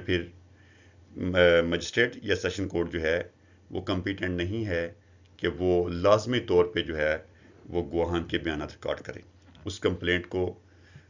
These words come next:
समझते हुए कि ये एक दुरुस्त कंप्लेंट फाइल की गई है, इसको आगे जो है वो फ-, प्रोसीड कर देगा और as per law जो है वो फिर इसको समन करेगा। समन करने के बाद, शहादतें रिकॉर्ड करने के बाद फिर देखेगा कि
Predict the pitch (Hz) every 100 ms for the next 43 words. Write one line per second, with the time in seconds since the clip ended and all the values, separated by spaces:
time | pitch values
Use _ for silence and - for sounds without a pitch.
0 | _ - - 104 110 113 98 92 92 92
1 | 95 90 87 87 76 110 - 104 95 90
2 | - 82 76 - 95 110 98 85 - -
3 | _ _ - 92 - - 87 80 87 85
4 | 78 78 - 92 - 92 90 76 - 76
5 | 92 82 80 - - 85 82 - 80 80
6 | 80 78 76 73 78 - - - - -
7 | 80 78 - 82 80 82 80 78 78 -
8 | 76 73 78 76 78 78 76 78 73 80
9 | 78 80 76 87 76 87 78 78 - 110
10 | 87 82 78 82 82 - - - 82